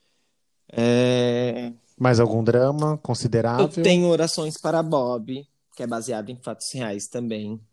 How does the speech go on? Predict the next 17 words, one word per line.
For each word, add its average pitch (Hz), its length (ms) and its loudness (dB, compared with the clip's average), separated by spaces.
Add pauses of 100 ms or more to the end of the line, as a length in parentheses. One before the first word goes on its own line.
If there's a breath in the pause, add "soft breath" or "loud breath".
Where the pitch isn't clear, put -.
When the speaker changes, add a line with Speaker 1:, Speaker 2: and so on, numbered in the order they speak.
(180)
Speaker 1:
É 113 80 -8
muito 110 380 -6
triste. 107 460 -2
Speaker 2:
Orações 123 300 -2
para 104 220 0
Bob. 98 640 0 (460)
Speaker 1:
É, 110 460 -8
é 117 100 -6
muito 117 260 0 (280)
Speaker 2:
Esse 110 340 0
filme 107 300 -2
é 107 180 -2
Speaker 1:
Ele 110 80 -2
é 110 60 -4
Speaker 2:
pesadíssimo 117 640 4
também. 113 180 4
Speaker 1:
pesado, 101 500 2